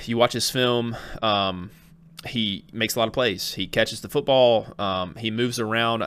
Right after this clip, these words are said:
Like, my kind of breakdown was he was about right as far as athleticism and speed.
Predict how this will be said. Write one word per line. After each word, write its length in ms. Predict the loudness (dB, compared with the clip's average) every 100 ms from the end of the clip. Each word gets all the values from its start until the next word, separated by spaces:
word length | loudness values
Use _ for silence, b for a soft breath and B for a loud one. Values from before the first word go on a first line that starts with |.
| -4
Like, 160 | -6 -2
my 240 | -2 -2
kind 200 | -2 -4
of 80 | 0
breakdown 380 | -2 0 -2 -2
was 280 | -4 -6 -6
he 100 | -8
was 140 | -6
about 340 | 2 4 4 4
right 380 | 4 4 2 -4
as 140 | -6 0
far 180 | 0 0
as 140 | 0
athleticism 640 | -2 0 0 0 -4 -4
and 100 | -6
speed. 400 | -6 -4 -4 -6